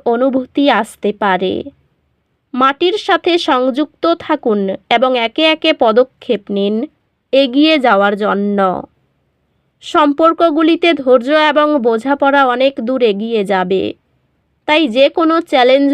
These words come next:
খোলামেলা হৃদয়ে গ্রহণ করুন। শিক্ষা সংক্রান্ত এটি আপনার জ্ঞান বৃদ্ধি করার এবং নতুন দক্ষতা শেখার জন্য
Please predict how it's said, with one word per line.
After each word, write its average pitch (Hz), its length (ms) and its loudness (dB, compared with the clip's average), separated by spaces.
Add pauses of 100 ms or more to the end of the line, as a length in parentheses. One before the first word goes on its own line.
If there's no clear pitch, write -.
খোলামেলা 285 580 0
হৃদয়ে 240 480 0
গ্রহণ 208 460 -6
করুন। 190 400 -2 (1200)
শিক্ষা 339 480 0
সংক্রান্ত 311 640 0 (140)
এটি 285 320 2
আপনার 269 400 0 (100)
জ্ঞান 240 280 2
বৃদ্ধি 277 540 -2
করার 247 380 0
এবং 226 280 0 (100)
নতুন 254 420 -2
দক্ষতা 277 600 0
শেখার 269 420 -2
জন্য 277 380 0